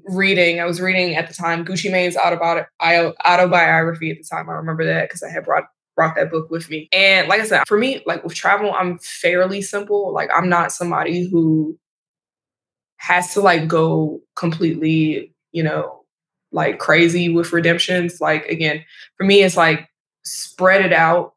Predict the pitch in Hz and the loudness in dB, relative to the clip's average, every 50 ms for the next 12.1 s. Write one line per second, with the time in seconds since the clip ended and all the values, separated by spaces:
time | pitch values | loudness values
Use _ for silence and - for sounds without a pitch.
0 | _ - - - 170 151 156 165 160 170 175 175 156 160 160 160 160 160 160 156 | _ -14 -10 -6 -6 -4 -4 -4 -6 -6 -4 -2 -2 -2 -2 -2 -6 -6 -4 -2
1 | - - - - 175 160 - 165 160 160 160 160 160 160 160 - - 160 160 151 | 0 -2 -2 -2 -4 -8 -8 -4 -4 -2 -2 -2 -2 -4 -6 -6 -8 -8 -6 -2
2 | 151 156 170 180 190 196 208 _ - - 214 208 233 233 233 - - 226 233 254 | -2 -2 -2 -2 -4 -8 -10 _ -8 -2 -2 -2 0 -2 -2 4 6 6 6 6
3 | 277 277 - - - _ _ - - _ - - 180 175 - - - _ _ - | 4 0 -6 -16 -18 _ _ -20 -20 _ -4 -2 -2 -2 -4 -10 -16 _ _ 0
4 | 180 170 156 156 156 - - - 170 185 233 214 214 208 170 170 185 185 143 - | 2 4 4 4 0 -4 -6 -4 0 2 2 2 4 2 2 0 2 0 -2 -2
5 | - - - - - 160 - - 170 147 - - _ _ _ _ _ - - 180 | 0 -2 -2 -2 -4 -6 -6 -4 -2 -2 -4 -4 _ _ _ _ _ -4 2 4
6 | 175 175 170 165 - - - - _ _ _ _ _ - - 175 - 170 156 165 | 4 4 4 0 -4 -10 -14 -18 _ _ _ _ _ -18 -16 -12 -8 -6 -6 -6
7 | 160 - 151 160 160 156 - - - - - - - - - - - - - 180 | -4 -2 0 0 0 0 -2 -4 -8 -10 -8 -6 -6 -6 -6 -8 -12 -8 -4 -4
8 | - - - - _ _ - - 185 185 190 180 180 180 - - 175 175 170 175 | -4 -4 -4 -12 _ _ 0 2 2 4 4 2 2 -2 -2 0 2 2 2 0
9 | 175 170 165 165 165 160 156 160 160 160 160 160 - - _ - 175 180 170 165 | -2 -6 -6 -6 -6 -6 -6 -4 -4 -6 -8 -10 -14 -20 _ -8 -4 -4 -2 -2
10 | 160 160 170 165 165 147 - 160 156 160 - - - - 143 135 147 151 156 - | -2 0 0 0 0 2 2 2 2 2 0 -4 -8 -8 -10 -10 -10 -10 -6 -4
11 | 151 147 147 156 160 - - 165 - 160 156 156 151 - 156 165 156 156 156 143 | -2 -2 -2 -4 -4 -4 -4 -4 -4 -4 -4 -2 0 -2 -2 -2 -4 -4 -4 -4
12 | 147 - | -6 -6